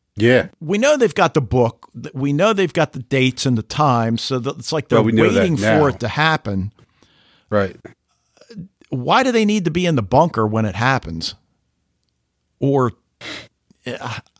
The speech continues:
Speaker 2: i-, is there something I'm missing there?
Speaker 1: Uh, that might just be like the clubhouse.
Speaker 2: <laughs> Okay,
Speaker 1: Um,
Speaker 2: because
Speaker 1: not
Speaker 2: I, I don't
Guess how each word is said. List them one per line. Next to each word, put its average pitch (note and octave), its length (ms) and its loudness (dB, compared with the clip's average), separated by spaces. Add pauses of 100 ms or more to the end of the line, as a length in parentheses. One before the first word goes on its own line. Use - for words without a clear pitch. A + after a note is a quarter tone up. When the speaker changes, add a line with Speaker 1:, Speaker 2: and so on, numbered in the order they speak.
Speaker 2:
i-, B2 160 -6
is C#3 520 -2
there D3+ 100 0
something E3+ 460 0
I'm C3 180 2
missing C3+ 380 0
there? G#2+ 420 -2 (1040)
Speaker 1:
Uh, A#2+ 180 -2
that B2+ 160 2
might A#2+ 260 6
just - 240 -2
be A#2+ 80 2
like G#2+ 200 0
the F2+ 100 -4
clubhouse. G2 600 -4 (180)
Speaker 2:
<laughs> - 140 -6
Okay, D3 320 0
Speaker 1:
Um, C3+ 60 -2
Speaker 2:
because - 300 0
Speaker 1:
not - 300 -14 (140)
Speaker 2:
I, G3+ 100 4
I - 40 0
don't B3+ 180 -4